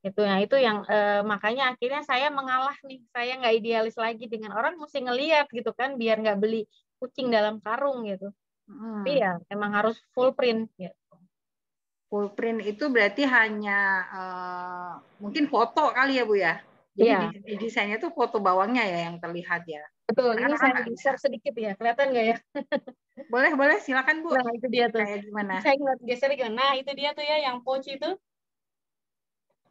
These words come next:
Speaker 1: Nah, itu yang pouch, yang bawang goreng itu kan full
Speaker 2: Oh,
Speaker 1: print ya.
Speaker 2: ya.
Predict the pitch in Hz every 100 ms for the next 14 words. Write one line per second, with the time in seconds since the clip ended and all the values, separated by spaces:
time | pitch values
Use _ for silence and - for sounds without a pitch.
0 | - 220 233 220 220 _ - 202 247 240
1 | 226 254 269 240 214 208 208 220 214 226
2 | 226 233 208 214 226 233 226 - - -
3 | 175